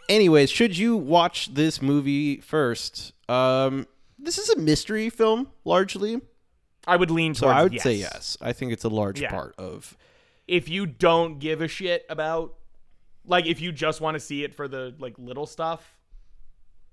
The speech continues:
Speaker 2: sure, but I would lean towards go watch
Speaker 1: Yeah.
Speaker 2: it now.
Speaker 1: Now, I will say, like, the mystery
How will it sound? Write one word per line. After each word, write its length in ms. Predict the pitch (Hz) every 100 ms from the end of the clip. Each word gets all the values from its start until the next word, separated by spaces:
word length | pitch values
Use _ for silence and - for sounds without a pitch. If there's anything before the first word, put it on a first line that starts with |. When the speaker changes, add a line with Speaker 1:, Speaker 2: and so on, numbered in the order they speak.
| -
Speaker 2:
sure, 560 | - 117 147 175 180 -
but 560 | 139 131 127 123 587 - -
I 140 | 147 160
would 160 | 147
lean 260 | 139 139 127
towards 260 | 123 120 117
go 140 | 120
watch 200 | 113 117
Speaker 1:
Yeah. 80 | 95
Speaker 2:
it 140 | -
now. 180 | 117 110
Speaker 1:
Now, 160 | 127 135
I 20 |
will 200 | 143 202
say, 180 | - 202
like, 240 | 151 127
the 180 | - 131
mystery 640 | 127 131 180 - 240 240